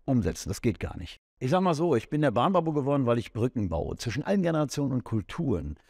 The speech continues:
Und über diese Brücke gehen wir von beiden Seiten. In der Mitte der Brücke, da treffen wir uns auf Augenhöhe. Und das ist mein Prinzip und ich denke, das funktioniert auch im Parlament. Ich finde es immer traurig, das Bahnhofsviertel ist ein lebendiges Viertel, ein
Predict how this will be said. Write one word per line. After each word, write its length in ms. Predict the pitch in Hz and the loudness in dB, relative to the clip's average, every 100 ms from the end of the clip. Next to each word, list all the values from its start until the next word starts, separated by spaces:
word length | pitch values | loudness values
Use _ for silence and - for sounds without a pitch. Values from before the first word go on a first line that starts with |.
| - | -6
Und 140 | 123 | -2
über 120 | 139 147 | 0 0
diese 200 | 131 123 | 0 0
Brücke 320 | 131 - 120 | 0 0 0
gehen 180 | 120 131 | 2 2
wir 80 | |
von 200 | 120 107 | 0 0
beiden 280 | 95 131 110 | 0 0 0
Seiten. 400 | 95 113 - - | -2 -2 -4 -6
In 140 | - 104 | -2 0
der 80 | |
Mitte 240 | 127 185 175 | 2 0 2
der 100 | 117 | 2
Brücke, 300 | 92 90 92 | 2 -2 -2
da 120 | 98 | -2
treffen 300 | 104 123 139 | 0 0 0
wir 40 | |
uns 120 | 127 127 | 0 -2
auf 140 | - | -4
Augenhöhe. 560 | 120 127 80 82 69 - _ - | -4 -4 -4 -4 -8 -12 _ -8
Und 160 | 101 87 | 0 0
das 120 | 135 | 0
ist 120 | 110 | 0
mein 220 | 120 139 | 2 2
Prinzip 400 | 123 110 - 151 | 0 0 0 0
und 100 | 95 | 0
ich 100 | 101 | -2
denke, 220 | - 117 117 | 0 0 0
das 140 | 113 | -2
funktioniert 480 | - 120 113 120 117 | -4 -4 0 0 0
auch 100 | 101 | -4
im 100 | 95 | -4
Parlament. 460 | 113 110 113 85 - - - | -2 0 0 -2 -8 -12 -2
Ich 100 | - | 2
finde 140 | 240 | 2
es 60 | 208 | 2
immer 140 | 180 | 2
traurig, 360 | 123 185 147 104 | 4 2 2 0
das 160 | 110 | -2
Bahnhofsviertel 520 | 127 185 165 170 151 | 0 0 -2 -2 -2
ist 220 | 143 - 131 | -4 -8 -4
ein 160 | 131 | 0
lebendiges 600 | 120 110 117 156 190 180 | 0 0 0 0 0 -2
Viertel, 240 | - 180 170 | -2 -2 -2
ein 260 | 101 101 | -2 -4